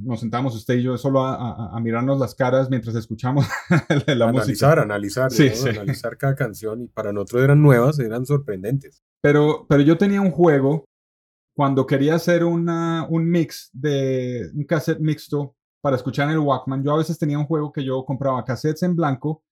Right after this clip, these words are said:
Speaker 1: y escogía canciones al azar que no escuchaba mucho. Entonces yo agarraba, voy a, voy a poner esta, voy a poner esta, nada de los éxitos, nada. Yo agarraba canciones al azar y me la ponía, me, me ponía a escucharlas.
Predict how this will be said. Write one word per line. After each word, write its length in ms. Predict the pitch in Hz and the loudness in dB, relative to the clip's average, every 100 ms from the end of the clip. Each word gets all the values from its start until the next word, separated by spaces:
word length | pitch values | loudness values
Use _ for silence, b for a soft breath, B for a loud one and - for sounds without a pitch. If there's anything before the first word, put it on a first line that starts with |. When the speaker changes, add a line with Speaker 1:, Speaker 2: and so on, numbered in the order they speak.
| _ _ _ _ | _ _ _ _
Speaker 1:
y 80 | 156 | 0
escogía 500 | 151 - 135 156 170 | 2 2 2 2 2
canciones 480 | 170 135 160 165 165 | 0 0 0 0 0
al 120 | 143 | -2
azar 420 | 110 - 131 - _ _ _ _ _ _ _ _ - | -4 -4 -4 -6 _ _ _ _ _ _ _ _ -2
que 100 | 139 | 0
no 60 | |
escuchaba 380 | 143 160 151 156 | 0 0 0 0
mucho. 240 | 160 156 | 0 -2
Entonces 220 | 117 139 139 | -4 -4 -2
yo 80 | |
agarraba, 340 | 151 156 147 151 | 0 -2 -2 -4
voy 140 | 143 151 | -2 -4
a, 40 | 147 | -4
voy 160 | 143 139 | -2 -2
a 40 | |
poner 240 | 139 120 147 | -2 -2 -2
esta, 480 | 180 - 202 185 - | -2 -4 -6 -6 -6
voy 180 | 123 | -6
a 40 | 120 | -4
poner 220 | 117 120 | -2 -2
esta, 340 | 156 - 165 - | -2 -4 -8 -6
nada 240 | 139 156 | -2 0
de 60 | 180 | 0
los 160 | 165 | -2
éxitos, 340 | 147 151 147 147 | -4 -4 -6 -6
nada. 160 | 123 | -4
Yo 120 | 104 131 | -2 -2
agarraba 340 | 147 156 156 | -2 -4 -4
canciones 380 | 151 120 143 151 | -6 -6 -6 -6
al 100 | 156 | -6
azar 320 | 151 143 139 _ _ _ - | -4 -4 -4 _ _ _ -8
y 60 | |
me 140 | 139 123 | -4 -2
la 120 | 117 | -2
ponía, 180 | 120 120 - - | -4 -6 -8 -12
me, 360 | 107 113 120 110 | -14 -12 -12 -10
me 120 | 135 | -10
ponía 200 | 113 123 | -6 -6
a 20 | |
escucharlas. 560 | - 117 135 120 95 _ | -6 -6 -4 -4 -6 _